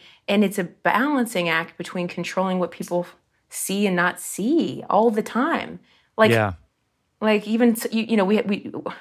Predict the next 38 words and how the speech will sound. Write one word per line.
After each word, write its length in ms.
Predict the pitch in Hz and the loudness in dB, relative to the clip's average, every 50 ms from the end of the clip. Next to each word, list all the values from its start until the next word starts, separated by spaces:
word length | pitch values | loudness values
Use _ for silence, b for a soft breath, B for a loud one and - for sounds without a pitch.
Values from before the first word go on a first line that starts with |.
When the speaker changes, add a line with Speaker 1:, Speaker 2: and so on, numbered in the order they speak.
| B B B | B B B
Speaker 1:
comics 420 | - - - 160 160 160 151 - - | -10 -6 -4 -2 -2 -2 -4 -4 -2
always 160 | 165 160 156 | -2 -2 -2
give 160 | 156 160 156 | -2 -2 -4
each 140 | 160 160 165 | -2 -2 0
other 140 | 160 165 160 | 0 0 0
a 20 | |
hard 200 | 165 156 160 160 | 0 -2 -4 -4
time, 240 | - 170 170 175 175 | 0 0 2 2 2
like, 140 | 160 156 - | 0 -2 -2
"This 160 | 160 185 - | -2 -2 -2
person's 400 | - - 160 139 139 147 147 143 | 0 0 0 0 -2 -4 -4 0
losing 280 | 151 156 156 160 151 151 | 0 0 0 -2 -2 -4
their 100 | 151 151 | -4 -2
mind 300 | 151 151 147 151 151 151 | -2 -2 -2 -2 -4 -6
this 160 | 151 - - | -6 -6 -2
week." 360 | 156 156 170 208 - - - _ _ _ - | -2 0 0 -2 -4 -8 -20 _ _ _ -12
Speaker 2:
Yes, 760 | 110 110 117 135 143 143 143 143 135 123 - - - - - - | -6 -2 2 4 6 6 6 4 2 0 -2 -6 -14 -14 -8 -2
yes, 420 | 131 135 135 135 131 110 - - | 2 4 4 4 2 0 -2 -4
that's 220 | - 120 117 - - | -2 0 0 0 -2
the 80 | 123 | -6
thing. 360 | - - 117 98 95 98 95 - - _ - | -4 -2 0 0 0 -2 -6 -8 -10 _ 0
Speaker 1:
And 140 | 180 180 180 | 2 2 2
we 80 | 190 - | 2 0
can 160 | - 185 180 | -2 -4 -4
see 380 | - - - 254 277 269 196 | -4 -6 -2 0 2 2 4
it 240 | 156 175 214 240 233 | 2 2 2 0 0
because 260 | 202 180 - 185 175 | -2 -6 -6 -6 -6
it's 140 | 175 170 - | -4 -2 0
online, 760 | 180 175 175 175 175 185 185 165 147 151 - 165 175 185 185 _ _ _ _ - | 0 0 0 0 0 2 2 2 0 -2 -4 -6 -8 -8 -10 _ _ _ _ -8
and 100 | 165 160 | -6 -4
then 100 | 160 160 | -4 -2
that's 160 | 160 156 160 - | -2 -4 -4 -4
kind 240 | - - 175 165 170 | -4 -2 -2 -2 -2
of 80 | 170 | -4
forever, 640 | - - 160 165 175 170 170 131 123 139 165 190 - _ _ _ _ _ | -2 0 2 2 2 2 0 -2 -2 -2 -4 -8 -12 _ _ _ _ _
but 120 | - 165 - | -10 -6 -4
then 120 | 160 165 | -2 0
also 120 | 160 - | 4 4